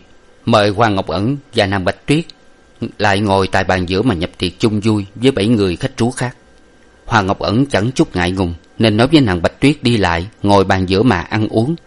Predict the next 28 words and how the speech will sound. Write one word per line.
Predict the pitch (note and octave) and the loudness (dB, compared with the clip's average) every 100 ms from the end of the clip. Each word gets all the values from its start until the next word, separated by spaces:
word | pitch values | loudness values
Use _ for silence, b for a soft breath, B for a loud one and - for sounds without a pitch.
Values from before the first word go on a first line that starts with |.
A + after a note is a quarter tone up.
| - | -8
và | - G2+ | 0 2
nói | B2+ | 2
chuyện | D#3 F2+ F#2+ | 0 0 0
cho | A#2+ | 2
biết | B2 E3 | 2 0
việc | A2+ F2+ - | 0 -4 0
sanh | B2 A2 | 0 2
nhai | A2 G#2+ | 0 0
của | A#2+ | 0
người | G#2 F2+ | 0 0
Tàu | - E2+ D#2+ | 0 0 0
ở | - G2+ | -2 -2
xứ | C3+ C#3+ - | -2 -4 0
Ấn | C3+ A#2 | 2 2
Độ | E2 F2+ | 0 0
thế | F#2+ | -2
nào. | G#2+ D#2+ D2 - _ _ b b b b b b _ _ - | 0 -2 -6 -20 _ _ b b b b b b _ _ -2
Đang | A2 G2+ | 0 0
khi | - A2 G2 F2+ | 0 0 0 0
dày | F#2 E2+ | -2 -2
tuyệt, | F#2 D#2 - _ _ - | -2 -4 -8 _ _ -4
Hoàng | A2+ G2+ | -2 0
Ngọc | G2+ | 0
Ẩn | G2 A#2 | 0 0
thấy | E3 | 0
người | D3 G2 | 2 0
khách | C3+ - | -2 -6
trú | - C3+ | -2 0